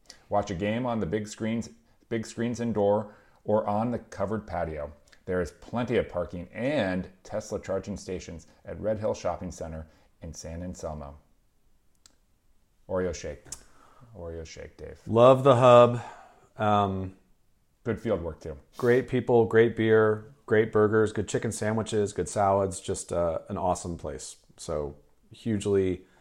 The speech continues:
Speaker 2: supportive of them and honored to have them as a sponsor. So thank you, Jerry and Rebecca. Um, okay, mine. I am happy to, uh, announce that Nike Camps at San Domenico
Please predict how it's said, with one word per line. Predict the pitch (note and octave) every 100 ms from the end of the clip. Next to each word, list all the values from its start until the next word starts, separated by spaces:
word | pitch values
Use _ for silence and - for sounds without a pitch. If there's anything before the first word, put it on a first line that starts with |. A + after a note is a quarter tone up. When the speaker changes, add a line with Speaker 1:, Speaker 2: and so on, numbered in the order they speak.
| - _ _ _
Speaker 2:
supportive | - - C#3+ C#3
of | B2+
them | G#2+ A2 G#2+ G#2+ A2
and | G2+
honored | G#2 G#2 G2+ G2
to | F#2
have | F2+ F2
them | F2+
as | E2
a | E2
sponsor. | - C#2+ - - _ _ -
So | - E2 - _
thank | G2 F2+
you, | F#2+ D#2+ D#2+
Jerry | - E2
and |
Rebecca. | D#2+ - - - _ _ _ - - - - - - - -
Um, | A2+ A2 G2+ E2+ - _ _ -
okay, | A2 A#2+
mine. | F2+ A2+ B2+ G#2 F2 E2 _ _
I | A#2+ C3+
am | C3
happy | A2+ A2+ A2+ G#2+
to, | - - A2 G#2 G2+ G2 G2
uh, | G2+ F#2+ F#2+ F#2 F2+ F2 - - _ _ _ _ _ _ _ _ _ _ _ _ _ _
announce | A2+ G2+ G2 -
that | G2
Nike | G2 G#2+ G2+
Camps | - A2 B2+ - - -
at | G#2+ F#2+
San | A#2 F#2+
Domenico | F#2+ A#2+ - D#2